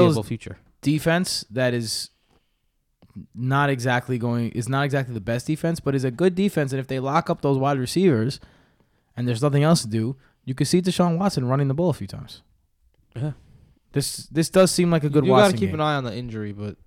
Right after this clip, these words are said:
Speaker 3: uh,
Speaker 1: I mean,
Speaker 3: it's
Speaker 1: but
Speaker 3: probably nothing.
Speaker 1: they were just drawing up plays for him at the goal line to go get popped. It made no sense, especially for coming off an A C L injury.
Speaker 2: Their running game continues to be almost non-existent. Alfred Blue, twenty carries for forty-six yards.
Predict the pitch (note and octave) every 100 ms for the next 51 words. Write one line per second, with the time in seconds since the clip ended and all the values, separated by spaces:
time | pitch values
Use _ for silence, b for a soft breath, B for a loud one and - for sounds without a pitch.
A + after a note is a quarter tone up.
0 | _ A2 A2 C3+ C#3 A#2+ A2+ B2+ B2+ G#2+
1 | G#2 G#2+ - C3 _ _ _ - C#3 E3
2 | E3 A#2+ - - _ _ _ _ _ A2+
3 | _ - - A#2+ C3 B2 - A#2 A#2 A#2
4 | - A2+ G2 G#2+ G#2+ A2+ G2+ A2 B2 A2
5 | G2 F#2+ - A2+ A2 G#2 - A#2+ G#2+ -
6 | A2 A#2 A2 G#2+ - A2+ F#2+ - - A#2
7 | - G#2+ G2+ G#2+ - A#2 A2 G#2+ G2+ G2+
8 | G#2 G2+ G#2+ G#2+ F#2+ F#2+ F#2 F#2+ - b
9 | b - C#3+ D3 F3 F3+ F3 D3 D3 D3
10 | B2+ B2 B2+ - B2+ B2 A2+ B2 A2+ G#2
11 | A2+ - A#2 - A2+ B2 C3 G#2+ A2+ A#2+
12 | C#3+ b b b _ - D3+ D#3 D3+ D3
13 | C#3 C#3+ D#3 D3 A#2+ - C#3 C#3 C3 C3+
14 | B2+ B2+ A#2+ C3+